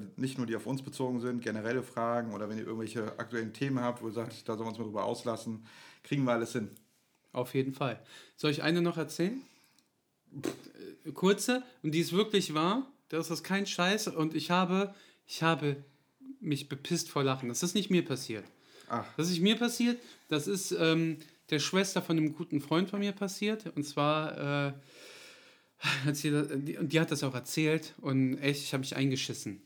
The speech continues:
Speaker 2: Ich hab mich eingeschissen und ich brauchte eine neue Unterhose. Leute, die ist wirklich so <laughs> passiert. Ich muss jetzt schon lachen. Weihnachten vor ein paar Jahren, sie mit ihrem Mann fährt vor zum Metzger.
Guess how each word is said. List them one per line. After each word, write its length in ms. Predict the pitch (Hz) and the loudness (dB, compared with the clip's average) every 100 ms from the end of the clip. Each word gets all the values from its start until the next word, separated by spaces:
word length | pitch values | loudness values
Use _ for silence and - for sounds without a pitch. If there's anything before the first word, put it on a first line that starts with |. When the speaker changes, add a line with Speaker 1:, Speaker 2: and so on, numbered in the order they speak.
| - | -8
Speaker 2:
Ich 180 | 143 151 | -2 0
hab 80 | 151 | 0
mich 200 | 147 156 | -2 2
eingeschissen 680 | 165 156 147 160 147 156 | 4 4 2 -4 -2 0
und 80 | 147 | 0
ich 160 | 135 - | -2 -4
brauchte 340 | 135 143 143 | -4 -4 -2
eine 80 | 131 | 2
neue 260 | 131 139 135 | 2 2 0
Unterhose. 600 | 139 131 113 117 123 135 135 - - - - _ _ _ _ - _ _ _ - | -2 -4 -6 -6 -4 -6 -8 -20 -20 -20 -20 _ _ _ _ -20 _ _ _ -2
Leute, 380 | 151 160 165 160 | 4 6 4 2
die 100 | 156 | 4
ist 240 | 156 - 143 | 4 2 2
wirklich 360 | 165 165 156 | 0 2 0
so 160 | 160 151 | 4 4
<laughs> 20 | |
passiert. 680 | - 180 - - - 185 147 - - | 4 2 0 6 10 12 10 0 -2
Ich 260 | 135 - | -2 2
muss 180 | 175 143 | 0 4
jetzt 220 | 180 - | 2 2
schon 180 | - 131 | -6 -6
lachen. 360 | 131 131 123 113 - - - - - - - - - - - _ _ _ _ 160 | -8 -8 -10 -10 -12 -14 -14 -18 -20 -20 -20 -20 -20 -20 -20 _ _ _ _ 6
Weihnachten 580 | 175 170 143 - 156 | 8 8 2 2 0
vor 160 | 151 160 | 2 -2
ein 60 | - | 2
paar 140 | 143 | 2
Jahren, 440 | 139 131 160 226 - _ - _ _ _ _ - - _ - | 4 2 0 -2 -8 _ -20 _ _ _ _ -14 -14 _ -10
sie 460 | 170 131 160 196 - | -6 -2 0 0 0
mit 200 | 151 156 | 0 2
ihrem 200 | 139 143 | 4 4
Mann 400 | 156 180 196 - - | 2 0 -2 -10 -20
fährt 300 | - 156 147 | -4 -2 -2
vor 420 | - 156 165 202 - | -2 0 0 0 -6
zum 220 | - 170 | -2 0
Metzger. 540 | 131 123 - - 101 | 0 -2 -10 -6 -6